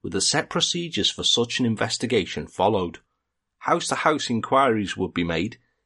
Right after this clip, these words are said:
questionnaires would be circulated, and vehicle checkpoints would be established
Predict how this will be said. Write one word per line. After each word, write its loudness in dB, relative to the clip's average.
questionnaires 2
would -6
be -2
circulated, 0
and -6
vehicle 0
checkpoints -4
would -2
be -2
established -2